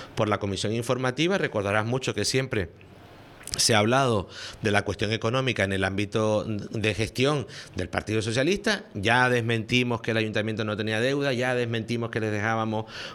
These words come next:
con un informe de tesorería más de veintiséis millones de euros de remanente,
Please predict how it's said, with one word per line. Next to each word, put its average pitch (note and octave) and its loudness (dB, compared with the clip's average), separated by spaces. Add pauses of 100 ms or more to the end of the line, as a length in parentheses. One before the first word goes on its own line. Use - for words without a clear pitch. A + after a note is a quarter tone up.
con G#2+ 0
un A2 0
informe A2+ -2
de - -12
tesorería A2 0
más A2 -2
de A2 0
veintiséis A2 -2
millones A2 -2
de G#2+ 0
euros A2 0
de G2+ 0
remanente, B2 0